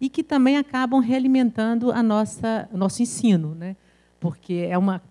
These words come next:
é uma forma, né, da, da universidade estabelecer um diálogo, né, com a realidade viva que tá aí, e a gente poder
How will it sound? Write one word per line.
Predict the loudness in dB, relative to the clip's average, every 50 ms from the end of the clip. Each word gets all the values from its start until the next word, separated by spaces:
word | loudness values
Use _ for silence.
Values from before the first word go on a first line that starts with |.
| _ _ _ _ _ _ _ _
é | -6 -2
uma | -2 -2
forma, | -2 -2 0 2 4 4 4 4 2 -2 -4 -4
né, | -4 -6 -6
da, | -6 -8 -12
da | -8 -2 0 0
universidade | 0 2 0 -2 -2 -6 -10 -10 -6 -4 -4 -4 -6 -6 -10
estabelecer | -14 -12 -12 -12 -8 -6 -6 -6 -6 -6 -4 -4
um | -4
diálogo, | -2 -2 -2 -2 0 -2 0 -2 -2 -2 -2 -2 -4 -4 -8 _ _ _ _ _ -18
né, | -10 -6 -4 -4 -4
com | -6 -6 -4 -2
a | 0
realidade | 0 -2 -2 -4 -8 -10 -12 -14 -14 -16 -18
viva | -20 -18 -12 -8 -8 -6 -6 -6
que | -8 -10 _ -18 -20
tá | _ -12 -10
aí, | -8 -8 -8 -8 -8 -10 -12 -14 _ _ _ _ _ _ _ _ _ _ _
e | 0 2 4
a | 4 4
gente | 4 4 4 4 4 0 -2
poder | -2 0 0 0 0 0 0 2 2 2 2 0 0 0 0 -2 -2 -4